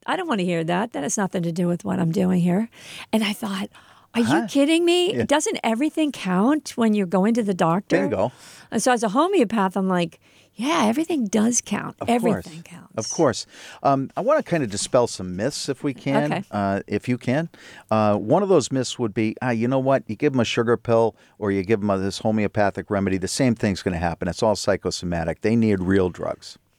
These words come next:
Speaker 1: Well, okay. I can dispel <laughs> that because there are a lot of veteran, uh, not veterans, of veterinarians out there using homeopathy. Are you gonna tell me those animals can reso-,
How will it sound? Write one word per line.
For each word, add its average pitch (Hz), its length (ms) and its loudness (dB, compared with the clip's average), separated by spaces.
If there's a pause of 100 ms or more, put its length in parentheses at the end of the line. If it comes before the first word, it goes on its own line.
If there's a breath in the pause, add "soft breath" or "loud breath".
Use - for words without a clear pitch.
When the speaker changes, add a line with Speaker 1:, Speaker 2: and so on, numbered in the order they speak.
(340 loud breath)
Speaker 1:
Well, 277 380 2 (180)
okay. 226 500 -2 (160)
I 220 140 2
can 247 160 -6
dispel 196 420 -4
<laughs> - 20 -8
that 175 260 -4 (440 loud breath)
because 214 480 0 (200)
there 247 180 2
are 302 60 4
a 240 40 4
lot 208 200 4
of 185 60 -2
veteran, 196 440 0
uh, 202 200 0
not 185 180 -4
veterans, 165 320 -4
of 190 140 2
veterinarians 202 920 2
out 175 220 0
there 170 160 0
using 180 320 2
homeopathy. 170 720 0
Are 175 60 2
you 180 80 6
gonna 185 180 2
tell 196 180 2
me 196 80 6
those 175 380 0
animals 196 720 2
can 175 360 0 (160)
reso-, 185 300 2